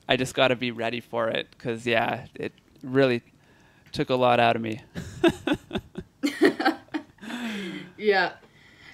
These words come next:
Speaker 2: And, uh, out of all your playthrough videos that you've done, which one's your favorite?
Speaker 1: Uh, they're all, they all can't have their own thing, right? Like, with, uh,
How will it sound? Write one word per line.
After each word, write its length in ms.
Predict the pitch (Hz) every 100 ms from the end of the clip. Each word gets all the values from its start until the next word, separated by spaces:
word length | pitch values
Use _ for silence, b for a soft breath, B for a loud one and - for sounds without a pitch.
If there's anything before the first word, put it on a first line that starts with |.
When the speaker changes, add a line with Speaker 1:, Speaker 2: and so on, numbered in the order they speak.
| B
Speaker 2:
And, 220 | 247 254
uh, 180 | 262 226 -
out 160 | 240
of 100 | 302
all 180 | 202 214
your 140 | 214 208
playthrough 600 | - 214 208 208 220 185
videos 360 | 185 180 180
that 140 | 190 180
you've 160 | 190
done, 320 | 170 190 190
which 180 | 180 196
one's 200 | 196 180
your 80 | 170
favorite? 560 | 170 147 143 147 151 - - - _ - _ - - - _ _ _
Speaker 1:
Uh, 600 | 151 156 160 165 165 160 - _ - _ _ _ - _ _ _ _ _ _ _ _ _ 131
they're 220 | 170 185
all, 340 | 196 202 196 -
they 120 | 175
all 160 | 180 180
can't 240 | 190 175
have 200 | 175 170
their 140 | 156
own 180 | 147 139
thing, 460 | 139 131 131 127 110
right? 380 | 113 113 120 110 - - - -
Like, 400 | - 123 117 117 - - - _ _ _ _ _ _ -
with, 340 | 147 143 139
uh, 360 | 127 139 127 110